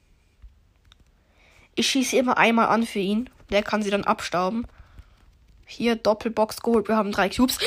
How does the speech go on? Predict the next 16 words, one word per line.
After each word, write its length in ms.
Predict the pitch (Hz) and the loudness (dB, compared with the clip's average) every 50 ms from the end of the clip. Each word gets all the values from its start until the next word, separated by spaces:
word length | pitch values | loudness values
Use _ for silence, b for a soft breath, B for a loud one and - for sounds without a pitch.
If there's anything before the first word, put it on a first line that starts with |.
| 494 B B | -2 B B
Shelly, 380 | - - 202 233 254 277 254 | 4 6 6 6 6 4 2
Shelly 380 | - - - 220 226 254 262 247 | 2 4 4 6 6 4 4 2
hat 180 | 269 233 - | 2 0 0
mich 120 | 240 233 - | 0 -2 -4
gekillt. 580 | - 208 - - 233 220 254 330 - - - - | -6 -6 -2 2 4 4 4 2 -2 -8 -14 -12
King 180 | - - 262 240 | -6 -2 2 2
of 140 | 240 240 - | 2 2 4
Brawl, 200 | 226 226 240 240 | 6 6 6 6
renn 280 | - - 226 226 233 | 6 6 6 6 8
weg, 220 | 214 208 226 - - - 185 | 6 6 4 4 0 0 4
renn 220 | 196 202 233 240 | 6 6 6 6
weg, 240 | 214 214 226 220 - - | 6 4 4 4 2 -2
renn 280 | 214 220 226 240 233 208 | 2 4 4 6 6 6
weg. 300 | 196 208 208 - - - _ - - _ _ _ _ _ _ _ _ _ _ - - _ - - B B B B B B B B B B B B B B - _ _ | 4 4 4 0 -10 -20 _ -20 -20 _ _ _ _ _ _ _ _ _ _ -20 -16 _ -12 -12 B B B B B B B B B B B B B B -14 _ _
Okay, 180 | - - 254 247 | 0 2 4 6
der 200 | 233 226 - | 6 4 4